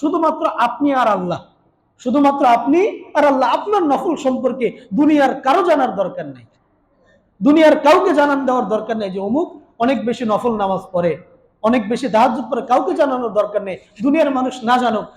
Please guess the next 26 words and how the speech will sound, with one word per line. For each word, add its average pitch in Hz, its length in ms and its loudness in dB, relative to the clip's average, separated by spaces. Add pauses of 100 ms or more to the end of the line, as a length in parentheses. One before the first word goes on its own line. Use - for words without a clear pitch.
(160)
দুনিয়ার 262 280 0
মানুষ 226 240 -4
শুধু 240 220 -10
দেখুক 202 320 -6
আপনি 190 220 -6
ফর-, 190 340 -6
ফরজই 208 380 -4
পড়েন, 160 220 -8 (240)
আর 202 120 0
কোনো 208 180 -4
নফল 196 280 -4
টফল 190 320 -6
পড়েন 196 220 -4
না, 185 140 -8 (160)
কিন্তু 226 200 0
আপনার 214 280 0
আল্লাহ 220 320 4
জানে 190 240 0 (220)
যে 190 80 0
আপনার 240 600 0
রবে 254 280 4
জানে, 220 520 0
আপনার 202 360 0
রবের 208 160 0
সাথে 196 260 -4
আপনার 180 340 -4